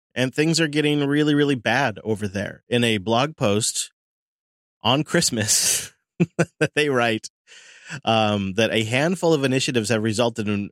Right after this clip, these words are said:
funding reaching the core Matrix team. And as a result, this is directly putting core Matrix development at risk. This is a quote from their blog. They say, We are witnessing a tragedy of the commons. We've released all the foundational code of Matrix as permissively licensed open source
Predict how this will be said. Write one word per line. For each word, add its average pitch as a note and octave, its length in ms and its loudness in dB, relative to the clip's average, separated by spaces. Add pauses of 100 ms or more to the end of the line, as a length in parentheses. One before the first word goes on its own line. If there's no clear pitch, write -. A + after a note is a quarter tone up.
funding G#2 600 -2
reaching G#2+ 380 -2
the G2 80 -4
core G#2 240 0
Matrix G2+ 380 -4
team. C#2+ 220 -12 (560)
And G2+ 200 2
as G2 120 0
a G#2 60 -2
result, A#2 340 2
this A2+ 140 -2
is G#2+ 60 -4
directly B2 300 0
putting A#2 340 0
core A#2 200 0
Matrix A2+ 320 -2
development F#2+ 460 -2
at G#2 200 -2
risk. G#2+ 320 -4
This - 160 -6
is G2 100 -6
a F#2 60 -10
quote G2 240 -2
from G2 160 -8
their F2+ 120 -6
blog. F#2 280 -6 (640)
They A2 100 0
say, A#2 180 2
We A2+ 160 2
are G#2+ 100 2
witnessing C3 460 0
a A2 60 0
tragedy C3+ 480 -2
of C3 120 -4
the A#2+ 100 -4
commons. A#2+ 560 -4
We've A2+ 200 0
released A2 420 0
all B2+ 200 2
the D#3 120 -4
foundational C3 640 -2
code C#3 260 0
of B2 100 -8
Matrix A2 480 -2
as G#2+ 180 -4
permissively C3 600 -2
licensed A2+ 420 -2
open F#2+ 260 -6
source G2 460 0